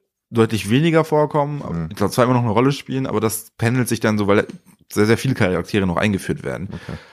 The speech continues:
Speaker 1: Da, oder, oder Schauspieler vorkommen. Das pendelt sich dann sehr, sehr gut ein.
Speaker 2: Ich denke mal, das wird so eine Serie sein, wo ich mal, wenn ich mal wirklich extreme Langeweile habe, dann fange ich die wieder an und vielleicht, vielleicht klappt's dann beim zweiten Rutsch, so. Aber es ist
Speaker 1: Ja.
Speaker 2: zum Beispiel auch bei,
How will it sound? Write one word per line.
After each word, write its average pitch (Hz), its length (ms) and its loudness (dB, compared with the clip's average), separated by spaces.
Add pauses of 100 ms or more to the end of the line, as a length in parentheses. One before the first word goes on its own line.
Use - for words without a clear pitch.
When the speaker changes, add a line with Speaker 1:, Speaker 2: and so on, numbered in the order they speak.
Speaker 1:
Da, 92 140 0
oder, 92 300 4 (100)
oder 95 160 2
Schauspieler 113 420 2
vorkommen. 98 640 -4
Das - 160 -4
pendelt 117 280 2
sich 107 140 0
dann 98 360 0 (120)
sehr, 101 400 0
sehr 92 420 2 (100)
gut 95 280 -8
ein. 90 220 0
Speaker 2:
Ich 80 60 -6
denke 117 200 0
mal, 120 160 4
das 104 240 0
wird 127 120 4
so 123 100 2
eine 117 140 6
Serie 107 280 6
sein, 101 340 6
wo 98 80 4
ich 95 140 -2
mal, 95 180 4
wenn 95 120 4
ich - 200 -6
mal 87 220 2
wirklich 90 300 -8
extreme 90 380 -2
Langeweile 85 600 2
habe, 87 160 2
dann 85 120 -2
fange 90 180 -6
ich 85 60 -8
die 82 100 -12
wieder 85 220 0
an 92 120 0
und 85 100 -2
vielleicht, 90 280 -2
vielleicht 98 540 0
klappt's 110 240 -2
dann 120 120 0
beim 101 140 2
zweiten 107 300 0
Rutsch, 78 400 -8
so. 80 160 -4
Aber 95 200 4
es 101 120 2
ist 120 160 -8
Speaker 1:
Ja. 120 180 4 (520)
Speaker 2:
zum - 140 -8
Beispiel 123 240 2
auch 123 180 4
bei, 113 260 4